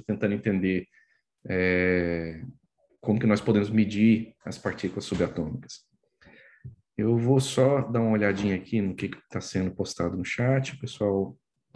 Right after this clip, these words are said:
Ah, o link não estava aparecendo. Eu também tive esse problema, viu? Tô vendo aqui o Jorge comentando. Eu também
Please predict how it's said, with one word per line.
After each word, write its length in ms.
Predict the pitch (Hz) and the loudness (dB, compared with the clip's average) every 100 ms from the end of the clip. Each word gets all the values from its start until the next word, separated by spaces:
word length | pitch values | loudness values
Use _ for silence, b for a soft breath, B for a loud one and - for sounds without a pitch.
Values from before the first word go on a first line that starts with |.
| - _ _ _ _ _ _ _ - - - - | -20 _ _ _ _ _ _ _ -16 -12 -10 -8
Ah, 360 | 95 101 104 101 | -2 0 2 2
o 100 | 98 | 4
link 260 | 104 110 107 | 4 4 2
não 100 | 107 | -2
estava 340 | - 104 98 | 0 -2 -2
aparecendo. 800 | 104 101 110 113 - 90 92 87 - _ B B 123 B B | -4 -4 -2 -2 -4 -4 -2 -4 -10 _ B B -8 B B
Eu 140 | 139 | 0
também 200 | 143 143 | 4 2
tive 200 | 156 156 | 4 2
esse 140 | 156 - | 2 2
problema, 440 | 147 120 123 120 | 4 6 6 6
viu? 140 | 110 113 | 4 2
Tô 100 | 120 | 2
vendo 120 | 117 | 2
aqui 120 | 120 | 4
o 80 | 113 | 2
Jorge 340 | 98 101 101 | 2 2 0
comentando. 680 | - 104 95 - 107 110 - | -2 -4 -4 -2 0 0 0
Eu 180 | 120 120 | 0 0
também 260 | 127 120 | -2 -2